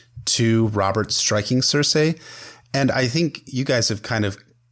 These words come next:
clued me in as to why that's the case. You do kind of wonder whether Ned is non-reacting because he realizes, or, or that he, he's non-reacting because he is suppressing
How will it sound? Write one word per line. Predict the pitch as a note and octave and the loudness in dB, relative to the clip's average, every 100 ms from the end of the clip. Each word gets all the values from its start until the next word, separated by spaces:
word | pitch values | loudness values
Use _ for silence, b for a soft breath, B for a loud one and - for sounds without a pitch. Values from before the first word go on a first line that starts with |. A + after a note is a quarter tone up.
| - | -14
clued | - D3+ C#3+ | -2 2 2
me | A#2+ A2 | 2 0
in | |
as | A2 - | 0 0
to | G#2 | -2
why | F#2+ F#2+ | 0 0
that's | F#2 F2 | 0 -2
the | - | -6
case. | - - A#2+ F2 - | -8 -4 -2 0 -2
You | G#2 A2+ | -2 -4
do | C3+ | -4
kind | - D#3 | -2 -2
of | B2+ A#2+ | 0 -2
wonder | B2+ A#2+ | -2 -2
whether | G#2+ G#2+ G#2 G2+ G2 B B B B | 0 0 0 0 -2 B B B B
Ned | - G#2+ A2+ A2 G#2+ - _ - | -4 0 2 0 -2 -10 _ -4
is | B2+ G2 | -2 0
non-reacting | A2 A2+ A#2+ A2 G#2 G2 F#2 - G2+ | 0 2 2 2 2 0 -2 -4 -4
because | G#2+ G2+ - A#2 G#2 - | -4 -8 -2 0 0 0
he | A2+ | -2
realizes, | G2 G2+ A2 G#2+ G2 G2 - F#2+ F#2+ - - B B B - | -4 -2 -2 0 0 0 -2 -2 -2 -2 -4 B B B -4
or, | C3 C3 | 0 2
or | C#3+ | 2
that | B2+ B2 | 2 0
he, | B2 A2+ | 0 0
he's | C3 A#2+ | 0 0
non-reacting | B2+ C3 A#2+ A2+ A#2+ | 2 2 0 0 -2
because | G2+ - A#2+ - | -4 -6 -4 -2
he | A2+ | -2
is | - | -2
suppressing | A#2+ - - C3+ B2 - A#2 G2+ | -2 -6 -8 -2 0 0 -2 -2